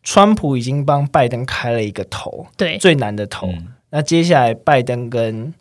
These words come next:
Speaker 1: 叶伦，或是接下来的贸易代表凯撒琳戴，呃，
Speaker 2: 台裔的。
Speaker 1: 听说他，听说他是台裔的，
Speaker 2: 嗯。
Speaker 1: 就是他双亲是台湾人之类的。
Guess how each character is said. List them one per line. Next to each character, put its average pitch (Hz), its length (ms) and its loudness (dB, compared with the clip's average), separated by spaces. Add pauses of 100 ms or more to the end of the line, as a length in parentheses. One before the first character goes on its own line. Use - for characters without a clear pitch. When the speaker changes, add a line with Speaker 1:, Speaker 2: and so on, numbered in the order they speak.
(320)
Speaker 1:
叶 139 200 0
伦， 101 340 -4 (140)
或 120 160 -2
是 123 220 -2
接 160 240 0
下 165 180 6
来 120 80 4
的 123 120 -2
贸 190 280 4
易 185 60 0
代 175 180 4
表 - 300 -6 (420)
凯 - 240 0
撒 160 220 6
琳 117 140 0
戴， 123 320 -4 (160)
呃， 110 100 -6 (420)
Speaker 2:
台 190 220 6
裔 - 40 4
的。 - 0 -
Speaker 1:
听 196 80 8
说 - 20 10
他， 165 220 6
听 185 160 4
说 190 120 8
他 175 80 8
是 175 100 4
台 104 240 -4
裔 120 180 -2
的， 78 120 -6
Speaker 2:
嗯。 185 80 0
Speaker 1:
就 160 80 2
是 139 60 2
他 139 140 2
双 147 220 0
亲 135 180 -2
是 135 220 -2
台 - 200 -10
湾 104 140 -6
人 78 180 -8
之 95 100 -12
类 107 160 0
的。 98 80 0